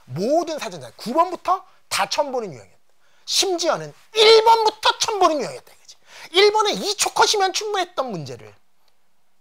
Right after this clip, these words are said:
상당히 복잡하게 일 번을 보면서도 분위기가 싸해짐을 느낀 친구들 상당히 많았을 거예요. 그러니까 이거는 난이도를 못 맞췄다. 아니에요. 무슨 난이도를 못 맞춰요. 작정을 했어요.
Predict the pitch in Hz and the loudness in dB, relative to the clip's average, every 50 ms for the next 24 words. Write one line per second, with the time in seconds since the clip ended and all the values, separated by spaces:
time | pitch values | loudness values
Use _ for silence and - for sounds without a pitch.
0 | _ _ - - - 320 349 339 339 330 330 330 - - 165 151 - - 294 - | _ _ -12 -10 -8 -4 0 2 2 2 0 -2 -6 -10 -14 -12 -6 -4 -4 -4
1 | - - - - - 113 - - 392 370 403 403 415 415 403 403 349 330 320 311 | -4 -6 -14 -14 -16 -18 -10 -4 -2 0 2 2 2 2 2 0 -2 -2 -4 -4
2 | 277 233 233 254 247 - - 214 226 254 226 208 - 214 214 214 214 - - - | -6 -8 -8 -8 -10 -10 -10 -8 -8 -8 -8 -4 -2 -2 -2 -2 -2 -8 -20 -20
3 | _ - - - - 285 311 339 339 381 381 339 349 349 370 370 294 220 165 - | _ -20 -4 0 2 4 6 6 6 4 2 0 -2 -2 -2 -4 -4 -6 -10 -12
4 | - - 233 220 170 - 208 180 170 165 147 - 185 180 175 165 160 151 117 123 | -12 -12 -10 -8 -8 -8 -8 -8 -8 -10 -12 -12 -12 -10 -10 -10 -10 -12 -16 -18
5 | 123 113 - 110 101 - - - - 202 233 269 226 180 233 294 349 381 359 233 | -20 -20 -20 -20 -20 -20 -20 -20 -14 -10 -10 -8 -4 -2 -2 -2 -2 -2 -6 -8
6 | - - _ _ _ _ _ _ _ _ _ _ _ _ _ _ _ _ _ _ | -10 -14 _ _ _ _ _ _ _ _ _ _ _ _ _ _ _ _ _ _
7 | - 165 - 220 220 247 320 370 392 415 427 403 320 208 170 170 185 262 - - | -4 0 2 4 4 4 2 2 4 4 4 4 4 0 -2 0 0 0 0 0
8 | - 262 - - - - - - - - - 160 202 320 427 508 - 254 202 - | -4 -10 -6 -6 -6 -4 -2 -2 -2 -2 0 0 0 0 2 0 0 -2 -4 -8
9 | 262 311 330 262 - - 151 175 240 359 370 349 247 156 139 147 165 - - 180 | -10 -10 -8 -8 -8 -8 -8 -4 -2 -2 -2 -2 -4 -6 -10 -12 -12 -12 -14 -16
10 | 123 113 107 107 117 - - - _ _ _ - - - - - _ _ - - | -16 -16 -16 -18 -18 -20 -20 -20 _ _ _ -4 -4 -4 -4 -4 _ _ -2 -2
11 | 370 359 339 262 214 196 - - - 117 104 95 | 0 0 -2 -4 -4 -6 -8 -12 -16 -16 -18 -20